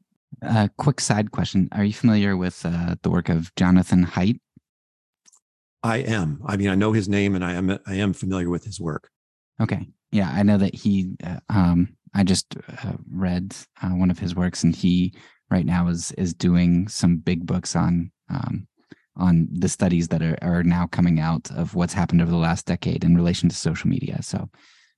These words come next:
Speaker 1: um, anyway.
Speaker 2: Yeah, he just wrote a big article on that, didn't he? Just wrote a big article
Speaker 1: Yeah,
Speaker 2: about how
Speaker 1: yeah.
Speaker 2: that, that was, like, the dumbest decade or something like that. I can't remember the exact title, but yeah, it was a
Speaker 1: Yeah.
Speaker 2: really important work. Yeah.
Speaker 1: Yeah, I thought you might be interested just in case you hadn't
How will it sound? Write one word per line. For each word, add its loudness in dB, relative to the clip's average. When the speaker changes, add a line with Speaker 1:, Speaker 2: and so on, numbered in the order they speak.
Speaker 1:
um, -10
anyway. 6
Speaker 2:
Yeah, 2
he 2
just 2
wrote 4
a 0
big 2
article -2
on -2
that, -8
didn't -4
he? -6
Just -6
wrote 0
a -4
big -4
article 2
Speaker 1:
Yeah, 4
Speaker 2:
about 0
how 0
Speaker 1:
yeah. 0
Speaker 2:
that, -8
that -2
was, 0
like, -4
the -6
dumbest -2
decade -2
or 0
something -6
like -8
that. -6
I -6
can't -6
remember -4
the -6
exact -10
title, -10
but -10
yeah, -10
it -20
was -6
a -8
Speaker 1:
Yeah. -2
Speaker 2:
really 4
important -2
work. -8
Yeah. -6
Speaker 1:
Yeah, 4
I -4
thought 2
you 4
might 4
be 2
interested 2
just -4
in 2
case -4
you -2
hadn't -2